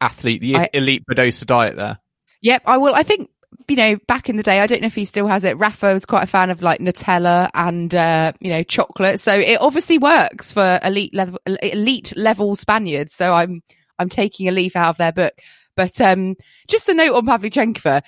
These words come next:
Speaker 2: she did have a medical timeout in that match. So I don't know if she was also match fit in this one. Um, I don't know if Sabalenka, like, underestimated the match, you know, in the run up based on their pro-, prior, you know,
Speaker 1: Yeah.
Speaker 2: showing in
Speaker 1: Yeah.
Speaker 2: Madrid,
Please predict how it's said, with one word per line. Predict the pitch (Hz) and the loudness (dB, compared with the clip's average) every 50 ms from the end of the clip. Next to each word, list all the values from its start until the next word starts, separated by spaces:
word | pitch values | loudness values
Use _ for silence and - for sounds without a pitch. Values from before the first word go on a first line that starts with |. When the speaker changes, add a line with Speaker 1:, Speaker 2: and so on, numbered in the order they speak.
| _ _ - | _ _ -10
Speaker 2:
she | - - 277 254 | -4 -2 0 2
did | 294 302 302 | 2 2 2
have | 277 254 247 | 2 0 0
a | 233 | 2
medical | 240 226 214 202 - 214 208 | 2 0 0 0 -4 -4 -2
timeout | - 226 214 214 190 165 135 120 110 | 0 2 2 2 2 2 0 0 0
in | 160 156 | -2 -2
that | 151 120 90 | -4 -4 -4
match. | 151 151 117 - 160 - | -2 -4 -4 -4 -4 -2
So | - 202 | 2 2
I | 185 214 | 4 4
don't | - 277 269 220 | 4 2 2 2
know | 254 240 277 | 2 2 2
if | 247 | 2
she | - 262 277 | 2 0 2
was | 208 240 226 - - - | 2 4 2 2 0 0
also | 233 240 240 - - 190 196 | -2 -2 -2 0 2 2 2
match | 190 196 175 185 175 - - | 2 0 0 -2 -4 -6 -2
fit | 208 185 - | -2 -2 -2
in | 185 180 | -2 -6
this | 202 214 - - - | -6 -10 -10 -8 -6
one. | 160 139 139 143 156 151 _ _ _ _ _ _ _ _ _ - | -4 -2 -2 -2 -4 -10 _ _ _ _ _ _ _ _ _ -2
Um, | 180 180 175 175 175 175 - - | 0 0 0 0 -2 -4 -4 -2
I | 220 233 | -2 0
don't | - 330 285 320 | 0 0 -2 -2
know | 330 | -4
if | - | -4
Sabalenka, | - 254 254 240 247 233 240 - | -2 -4 -2 -2 -2 -4 -4 -4
like, | 220 185 - - | -4 -4 -4 -2
underestimated | 170 180 170 165 165 175 185 - - - 156 156 135 131 143 - - 147 123 123 - - - - _ _ _ _ _ _ - | -4 -4 -4 -4 -4 -4 -6 -6 -10 -14 -10 -8 -8 -8 -8 -8 -8 -8 -8 -8 -10 -14 -18 -18 _ _ _ _ _ _ -4
the | 156 | -2
match, | 147 143 127 - - - - - | 0 0 0 -2 -2 -6 -6 -4
you | 170 | -2
know, | 143 127 127 | 0 0 0
in | 117 147 151 | 0 -2 -2
the | 147 | 0
run | 147 165 160 156 | 2 2 2 2
up | 160 165 - _ _ - | 2 0 -2 _ _ -4
based | 165 156 156 151 - - | -2 -2 -2 -2 -2 -2
on | 160 147 147 151 143 135 - | -2 -2 -2 -2 -8 -8 -4
their | - 147 143 | -2 -2 -2
pro-, | - - 160 147 - _ _ | -2 -2 -2 -2 -2 _ _
prior, | - - 156 147 143 143 139 139 139 135 | -6 -2 0 2 2 2 2 2 2 2
you | - 160 | 2 2
know, | 139 | 2
Speaker 1:
Yeah. | 135 147 | 2 2
Speaker 2:
showing | - 156 143 135 139 135 139 | 2 2 2 4 2 2 0
in | 135 | 0
Speaker 1:
Yeah. | 123 131 | 0 0
Speaker 2:
Madrid, | 147 147 143 131 156 151 165 175 - | 0 0 2 2 2 2 2 0 -2